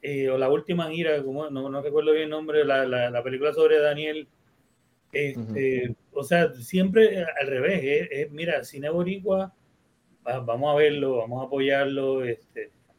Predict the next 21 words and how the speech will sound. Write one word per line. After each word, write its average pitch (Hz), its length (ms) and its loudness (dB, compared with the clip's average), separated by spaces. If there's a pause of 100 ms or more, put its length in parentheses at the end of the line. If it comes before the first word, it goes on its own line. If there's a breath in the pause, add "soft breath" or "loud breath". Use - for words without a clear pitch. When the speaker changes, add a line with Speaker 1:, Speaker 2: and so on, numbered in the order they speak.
Speaker 1:
Jonathan 135 540 -2
es, 139 280 -4
es 127 80 -4
uno 135 260 -4
de 135 60 -2
los 135 100 -2
más 131 160 -8
que - 100 -8
apoya 127 220 0
el 127 80 -6
cine 131 220 -8
de 123 100 0
aquí, 151 400 -6
siempre 120 320 -10
nos 123 120 -4
habla 120 200 0
de 117 80 2
lo 117 100 -2
que 113 140 -2
vio, 156 540 6
así. - 320 -12